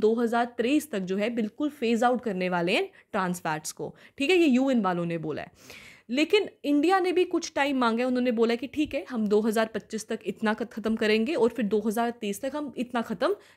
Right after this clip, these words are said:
कर देंगे, क्योंकि एकदम से कोई भी चीज़ ख़त्म नहीं होती है।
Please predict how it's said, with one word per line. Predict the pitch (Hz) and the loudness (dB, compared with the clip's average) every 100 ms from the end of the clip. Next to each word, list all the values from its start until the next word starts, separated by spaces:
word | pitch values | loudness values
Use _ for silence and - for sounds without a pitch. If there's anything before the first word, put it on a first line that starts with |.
| - | 0
कर | 185 | 0
देंगे, | 170 165 | 0 -4
क्योंकि | 180 285 285 | -4 -2 0
एकदम | 339 277 254 233 294 | 0 2 0 0 -2
से | 359 | -4
कोई | 349 254 | -2 0
भी | 240 | 0
चीज़ | 262 294 370 403 | -2 0 0 0
ख़त्म | 247 294 320 | -4 -2 0
नहीं | 226 214 | 2 2
होती | 185 170 | 0 -4
है। | 170 | -8